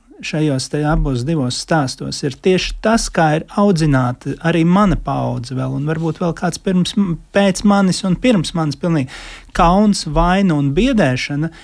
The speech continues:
ir bijuši labākie audzināšanas instrumenti, un tie darbojas visdažādākajos veidos un nāk ārā paradoxālā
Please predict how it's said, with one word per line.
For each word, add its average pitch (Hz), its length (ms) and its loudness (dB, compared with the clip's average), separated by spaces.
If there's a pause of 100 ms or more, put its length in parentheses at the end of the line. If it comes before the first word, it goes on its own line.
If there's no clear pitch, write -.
ir 156 140 -2
bijuši 160 320 0
labākie 233 640 0
audzināšanas 220 800 0
instrumenti, 147 800 -2 (300)
un 147 280 2
tie 220 240 2
darbojas 202 720 0
visdažādākajos 135 1120 -2
veidos 196 480 0
un 131 240 2
nāk 156 360 2
ārā 196 420 4
paradoxālā 139 720 0